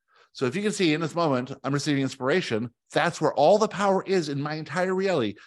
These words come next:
That inspiration, that one idea, that's the power. If I can act on that idea,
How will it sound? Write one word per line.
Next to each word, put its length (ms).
That 200
inspiration, 520
that 140
one 140
idea, 220
that's 300
the 80
power. 520
If 100
I 80
can 160
act 180
on 80
that 140
idea, 540